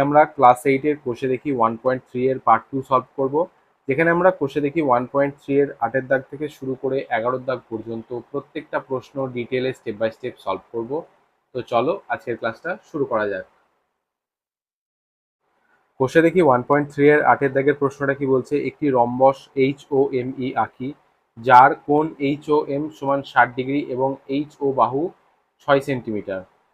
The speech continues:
ঠিক আছে, তাহলে আমরা এখানে দেখো একটা ষাট ডিগ্রি কোণ এঁকে নিয়েছি, যার নাম হচ্ছে এইচ ও এম, এবং একটা বাহু এঁকে নিয়েছি এইচ ও, যার দৈর্ঘ্য কত, ছয় সেন্টিমিটার।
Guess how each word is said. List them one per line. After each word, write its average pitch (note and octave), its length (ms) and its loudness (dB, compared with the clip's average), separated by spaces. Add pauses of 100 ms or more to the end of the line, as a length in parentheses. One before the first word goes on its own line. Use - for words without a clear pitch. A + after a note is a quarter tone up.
(300)
ঠিক C#3+ 100 -4
আছে, D#3+ 220 -2 (520)
তাহলে B2 180 4
আমরা C#3+ 200 4
এখানে D#3 260 2
দেখো D3 160 2
একটা D#3 300 0 (520)
ষাট C3+ 180 6
ডিগ্রি D3+ 380 -2
কোণ D3+ 180 2
এঁকে C#3 260 -2
নিয়েছি, C#3 340 -2 (200)
যার B2+ 160 6
নাম B2+ 240 4
হচ্ছে C#3 260 -6 (200)
এইচ B2 200 -6
ও C3+ 120 -2
এম, C3+ 180 -6 (220)
এবং B2+ 220 -2
একটা C3+ 260 0 (520)
বাহু B2 200 4
এঁকে D3 240 2
নিয়েছি D3 320 -2 (160)
এইচ C3+ 200 -4
ও, F3+ 80 0
যার E3 260 0
দৈর্ঘ্য C3 340 -2
কত, C#3 140 -6 (260)
ছয় A#2+ 300 0 (840)
সেন্টিমিটার। A2+ 640 -8